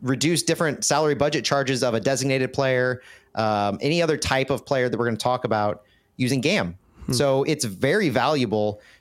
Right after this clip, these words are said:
Speaker 1: to allow you to sign higher paid players and fit them into the mold of your salary cap.
Speaker 2: I do have a question. When you buy down that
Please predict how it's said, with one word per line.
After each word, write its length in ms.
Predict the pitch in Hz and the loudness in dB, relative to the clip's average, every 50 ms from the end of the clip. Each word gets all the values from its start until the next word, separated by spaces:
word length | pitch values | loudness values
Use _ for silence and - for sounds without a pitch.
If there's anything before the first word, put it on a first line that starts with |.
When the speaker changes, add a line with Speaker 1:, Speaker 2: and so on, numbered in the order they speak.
| _ _ | _ _
Speaker 1:
to 280 | - - 151 139 139 | 0 0 2 2 2
allow 380 | 123 135 123 120 120 117 123 143 | 2 0 0 2 2 2 2 2
you 160 | 151 160 160 | 2 0 0
to 80 | 143 127 | 0 0
sign 400 | - - 151 131 135 131 131 120 | 0 0 0 2 2 0 0 -2
higher 340 | - - 123 135 139 151 151 | 0 0 0 0 2 0 0
paid 300 | 151 151 143 139 117 107 | 0 0 -2 -2 -2 -4
players 540 | - 110 107 113 131 151 185 202 190 - - _ _ _ _ _ _ _ | -4 -2 0 0 0 0 -2 -2 -4 -6 -8 _ _ _ _ _ _ _
and 200 | - 123 127 120 | -2 -2 -2 -2
fit 280 | - - 170 165 170 - | -2 -2 -4 -4 -2 -2
them 200 | 156 151 139 135 | 0 0 2 0
into 320 | - - 143 139 131 - | 0 0 0 0 0 0
the 80 | 131 120 | 0 0
mold 300 | 113 110 117 117 120 113 | 0 2 2 0 0 0
of 60 | 113 | 0
your 120 | 110 110 107 | 0 0 0
salary 360 | - 113 107 98 92 87 90 | 0 0 0 0 0 -2 -2
cap. 260 | - - - - - _ - - - _ _ | -2 -4 -4 -4 -6 _ -20 -20 -20 _ _
Speaker 2:
I 80 | - 127 | -2 0
do 100 | 127 160 | 2 2
have 100 | 190 196 | 2 2
a 60 | 156 | 2
question. 420 | - 156 135 117 - - 101 101 - - - - - - _ _ _ - _ _ | 2 0 0 0 0 -2 -2 -2 -4 -10 -20 -20 -20 -20 _ _ _ -20 _ _
When 220 | - 123 131 135 | -2 0 2 2
you 160 | 143 151 175 | 4 4 4
buy 280 | 190 156 143 147 151 147 | 4 4 2 2 2 2
down 480 | 135 135 139 143 147 147 143 131 120 - | 2 2 2 4 2 2 2 2 0 0
that 400 | - 120 117 113 113 110 - - | 0 0 2 2 2 0 -2 -4